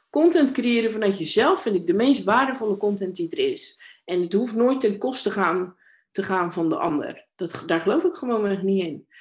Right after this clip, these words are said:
En als we dat bij onszelf aanpakken en iedereen zou dat doen,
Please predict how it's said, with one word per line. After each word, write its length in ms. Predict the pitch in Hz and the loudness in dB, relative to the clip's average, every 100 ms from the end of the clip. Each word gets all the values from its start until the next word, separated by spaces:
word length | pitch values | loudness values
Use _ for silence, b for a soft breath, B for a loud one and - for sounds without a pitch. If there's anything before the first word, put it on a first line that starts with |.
| b b | b b
En 120 | 185 | 0
als 120 | 190 | 0
we 60 | 196 | 0
dat 140 | 196 | 2
bij 120 | 190 | 2
onszelf 460 | 180 175 302 349 330 | 2 2 2 2 0
aanpakken 540 | 254 302 294 294 254 | 0 0 2 0 0
en 180 | 190 240 | -2 2
iedereen 460 | 320 330 269 247 226 | 6 6 6 4 4
zou 180 | 208 | 2
dat 160 | 180 170 | 2 0
doen, 380 | 220 392 480 | 2 2 0